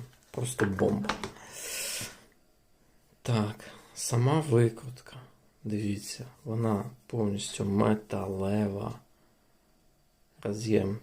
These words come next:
Type-C для зарядки. Тут у нас рельєф, щоб зручно було тримати. А, кнопка.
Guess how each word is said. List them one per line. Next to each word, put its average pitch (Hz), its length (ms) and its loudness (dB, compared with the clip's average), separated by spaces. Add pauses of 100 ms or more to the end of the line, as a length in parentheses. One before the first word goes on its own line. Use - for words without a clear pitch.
(120)
Type-C 104 520 -4
для 101 240 2
зарядки. 107 800 0 (1400)
Тут 107 360 0
у 110 80 4
нас 101 520 2 (140)
рельєф, 107 800 2
щоб 127 280 0
зручно 131 420 0
було 120 280 4
тримати. 123 640 2 (2000)
А, 107 520 0
кнопка. 110 840 0